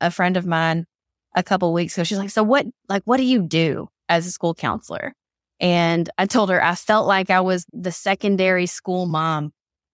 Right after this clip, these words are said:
Like, I, I feel like I'm always caring about all these other children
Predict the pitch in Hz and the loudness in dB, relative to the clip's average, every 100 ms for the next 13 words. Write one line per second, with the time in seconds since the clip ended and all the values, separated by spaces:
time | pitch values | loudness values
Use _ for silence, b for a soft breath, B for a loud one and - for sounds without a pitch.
0 | _ 175 170 160 170 165 - 175 - 208 | _ -2 0 2 2 0 -4 -6 2 2
1 | 196 190 175 - 185 214 247 247 - 196 | 2 2 0 2 2 4 2 0 0 0
2 | 180 180 170 160 - 160 180 196 190 - | 2 0 2 0 0 -2 0 0 -4 0
3 | 190 240 254 - 185 175 175 175 180 | 2 2 0 0 0 0 -2 -2 -2